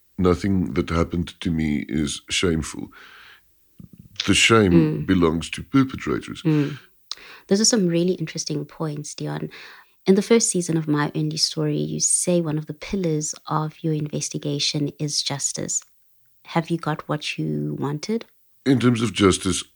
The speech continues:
Speaker 1: I feel like I have got much of what I wanted,
Speaker 2: Mm.
Speaker 1: which was to give Breitenbach a taste of his own medicine while saying "Me Too" in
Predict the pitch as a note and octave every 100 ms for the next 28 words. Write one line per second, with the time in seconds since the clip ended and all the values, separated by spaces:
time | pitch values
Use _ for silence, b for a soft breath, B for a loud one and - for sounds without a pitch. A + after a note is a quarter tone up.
0 | - F#2 F#2 - F#2+ F2 E2 - - E2+
1 | F2+ E2+ E2 D2 D#2+ D#2 - _ _ _
2 | _ - F3+ F#3 - D#2+ E2+ D#2 D#2 D2+
3 | C#2+ - - D3+ D3 D3+ D3+ _ - F#2+
4 | F2+ - F2+ F2 E2+ E2 - - F#2+ F2
5 | D2+ F2+ F2+ E2+ D2+ - F2+ E2+ F2+ D#2
6 | - E2+ D#2+ D#2 C#2+ B1+ D#2 D#2 D2+ -
7 | G2+ F#2 _ F#2+ F#2 F2 - - F#2+ F2+
8 | F2 F2 - F2 F2 E2+ - F2+ E2+ E2+
9 | D#2 - _ - G2+ F#2 F2 E2